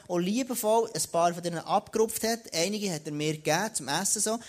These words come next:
Dann hat bei der Gerste immer so, so, so, so komische Härchen noch dran, hat er die dran abgenommen. Und dann kannst du die Kerne, kannst du aufmachen und innen kommt dann etwas, so ein weiches, so ein ganz kleines Mini-Ding kommt vor und das kannst du dann essen. Und er hat mir das gegeben zum Essen. Und das war so ein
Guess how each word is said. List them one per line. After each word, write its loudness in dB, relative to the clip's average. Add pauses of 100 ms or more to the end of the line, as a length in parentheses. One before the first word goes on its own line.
(200)
Dann 6
hat 2
bei -4
der -4
Gerste 0
immer -2
so, 4
so, -4
so, -6
so -4
komische -2
Härchen 2
noch 2
dran, 2
hat -8
er -8
die -2
dran 6
abgenommen. 0 (300)
Und -4
dann 2
kannst 2
du -14
die -2
Kerne, 6
kannst -2
du 0
aufmachen 2
und -2
innen 4
kommt -2
dann 2
etwas, -2
so 0
ein 0
weiches, 2
so -4
ein -10
ganz -2
kleines -4
Mini-Ding -2
kommt -4
vor 2 (420)
und -2
das 4
kannst 0
du 2
dann 8
essen. 4 (240)
Und -4
er 10
hat 4
mir -2
das 4
gegeben 2
zum 0
Essen. 0
Und -4
das 2
war 2
so 4
ein 0